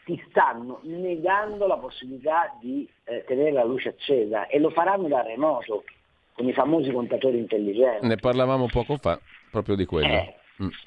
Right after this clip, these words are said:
Speaker 1: ti stanno dicendo che non puoi nemmeno accendere il camino o la stufa a legna,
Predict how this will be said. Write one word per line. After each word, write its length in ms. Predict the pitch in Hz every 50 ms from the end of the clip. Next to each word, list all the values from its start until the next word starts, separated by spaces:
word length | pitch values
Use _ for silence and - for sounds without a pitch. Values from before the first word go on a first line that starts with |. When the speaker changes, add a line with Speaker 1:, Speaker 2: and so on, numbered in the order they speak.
| - - - - 156 147 160 - 123 _
Speaker 1:
ti 160 | - 202 185 - 196
stanno 540 | - 254 233 226 196 165 147 135 135 139 143
dicendo 680 | 156 175 160 - - 185 165 135 120 117 117 120 127
che 120 | 127 139 147
non 140 | 156 165 170
puoi 220 | - 208 208 202
nemmeno 340 | 170 160 180 202 214 180 156
accendere 540 | 147 147 - - - - 175 170 165 160 156
il 120 | 147 127
camino 400 | - - 156 156 185 208 202 170
o 80 | 151 139
la 140 | 135 131 127
stufa 380 | - - - 175 147 - 151
a 20 | 131
legna, 680 | 127 135 131 127 120 110 104 104 104 110 123 156 156